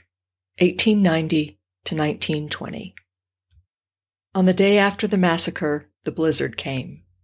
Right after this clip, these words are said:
Two days later, the weather cleared, and the young Dakota physician assumed charge of the hundred people, most of them Indians, who ventured forth to seek the living and the dead. He never forgot that scene.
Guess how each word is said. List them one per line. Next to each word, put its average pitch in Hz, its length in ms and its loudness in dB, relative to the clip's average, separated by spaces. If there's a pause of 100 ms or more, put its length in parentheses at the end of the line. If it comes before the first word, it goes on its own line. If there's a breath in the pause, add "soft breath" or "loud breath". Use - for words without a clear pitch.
(400 soft breath)
Two 226 160 0
days 226 280 2
later, 170 480 4
the 160 80 -2
weather 165 280 2
cleared, 156 560 -2 (400)
and 170 140 0
the 170 60 2
young 170 280 4
Dakota 175 400 2
physician 139 720 -2 (240)
assumed 175 380 2
charge 156 460 2
of 151 140 -4
the 147 100 0
hundred 175 340 0
people, 139 440 -4 (580)
most 180 320 2
of 185 80 0
them 180 180 4
Indians, 139 640 0 (460)
who 170 100 0
ventured 175 380 2
forth 160 500 0
to - 80 -4
seek - 340 0
the 156 60 0
living 156 440 2
and 151 120 -2
the 151 80 2
dead. - 320 -2 (580)
He - 140 0
never 165 280 4
forgot 151 440 2
that 139 180 2
scene. 117 440 -2